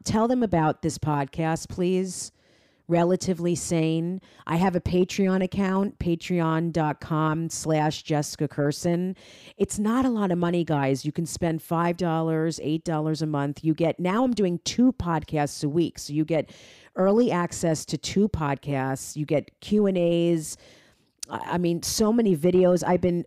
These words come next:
putting up a lot of videos of my, of my kids and stuff behind the scenes that you don't normally see. I, I put up a video of myself showering the other day, which I would never normally put up. I'm just joking that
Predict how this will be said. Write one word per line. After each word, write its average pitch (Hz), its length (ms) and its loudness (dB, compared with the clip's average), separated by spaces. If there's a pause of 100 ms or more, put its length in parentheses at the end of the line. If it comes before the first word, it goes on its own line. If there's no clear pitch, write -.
putting 214 240 0
up 190 140 -2
a 170 40 0
lot 170 140 2
of 165 80 0
videos 160 500 2
of 135 120 -4
my, 135 560 -2
of 143 180 -4
my 131 380 -4
kids 220 500 2
and 156 160 -2
stuff - 380 -4
behind 156 340 0
the 147 60 2
scenes 175 540 -2
that 143 100 0
you 139 80 0
don't 151 180 2
normally 156 400 0
see. 156 480 0
I, 143 180 0
I 143 120 0
put 170 200 -2
up 165 200 -2
a 143 60 -4
video 156 420 0
of 143 120 -4
myself 139 480 -2
showering 147 520 -2
the 160 120 0
other 160 200 0
day, 151 440 0 (300)
which 165 160 -2
I 160 80 4
would 151 160 2
never 160 480 0
normally 151 440 2
put 147 180 -2
up. 143 240 0
I'm 135 220 -4
just - 260 -6
joking 127 420 -2
that 127 280 -4